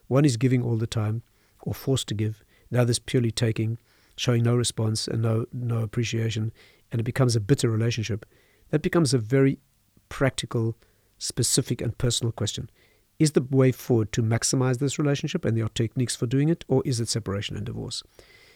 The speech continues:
You know, and it's like an investment. Some investment need to be pursued and built, and others need to be wisely cut. And therefore, I can't give you a general answer. This takes a mature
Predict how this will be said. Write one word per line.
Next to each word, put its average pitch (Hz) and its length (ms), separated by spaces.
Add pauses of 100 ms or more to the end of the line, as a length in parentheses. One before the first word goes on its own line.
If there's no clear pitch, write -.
You 131 80
know, 135 80
and 131 100
it's - 140
like 139 180
an 120 80
investment. 117 480 (340)
Some 143 200
investment 123 400
need 117 160
to - 80
be 113 100
pursued 143 480 (380)
and 120 160
built, 147 220
and 123 100
others 117 240
need 117 160
to - 80
be 107 160
wisely 113 480
cut. - 340 (640)
And 139 80
therefore, 139 280
I - 20
can't 139 300
give 110 120
you 113 80
a 110 60
general 110 320
answer. 113 260
This 123 220
takes - 340
a 110 220
mature 123 500